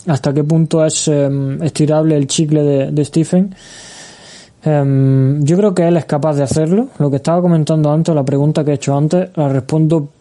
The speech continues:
en cuanto a mi, mi opinión. Yo creo que, aparte de lo que he dicho, el equipo es mucho mejor. Sé que Stephen Curry no tiene el mejor físico de la historia,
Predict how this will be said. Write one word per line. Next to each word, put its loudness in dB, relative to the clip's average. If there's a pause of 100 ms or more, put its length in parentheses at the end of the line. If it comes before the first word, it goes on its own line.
(180)
en -2
cuanto -2
a -2
mi, -4 (760)
mi 0
opinión. 0 (120)
Yo 0
creo 0
que, -2 (560)
aparte -2
de 2
lo 2
que 0
he 2
dicho, -2
el -2
equipo -4
es -6
mucho -2
mejor. -2 (540)
Sé -2
que 0
Stephen -2
Curry 0
no 0
tiene 0
el 0
mejor -2
físico 0
de 0
la 0
historia, 0